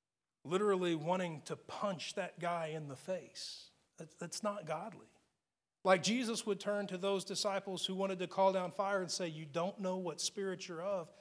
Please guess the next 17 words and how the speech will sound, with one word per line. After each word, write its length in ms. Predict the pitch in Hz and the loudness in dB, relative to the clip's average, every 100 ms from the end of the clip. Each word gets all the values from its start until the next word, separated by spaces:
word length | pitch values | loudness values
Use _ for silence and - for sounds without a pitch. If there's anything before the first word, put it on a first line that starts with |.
| - _ _ _ _ - - | -20 _ _ _ _ -20 -4
That 200 | 165 196 | 2 4
was 160 | 202 165 | 2 -2
my 180 | 190 220 | 0 -2
situation 760 | - 165 - 170 165 160 180 | -2 -4 -4 -2 -2 -4 -8
too. 260 | 151 233 190 - _ _ _ _ _ _ _ _ _ _ _ _ | -10 -12 -12 -16 _ _ _ _ _ _ _ _ _ _ _ _
And 80 | 180 | 8
I 60 | 190 | 10
have 240 | 254 294 | 10 8
to 100 | 277 | 6
think 420 | - 269 240 196 | 2 6 6 4
that, 320 | 202 185 190 185 | 4 4 2 0
that 300 | 185 170 - - - - | 2 2 -6 -20 -20 -2
it 200 | 208 202 | 0 0
could 160 | 214 | -2
be 240 | 180 214 208 | 0 2 2
your 240 | 202 262 | 2 2
situation. 760 | - 170 - 170 139 120 - | 2 2 -2 -4 -4 -6 -10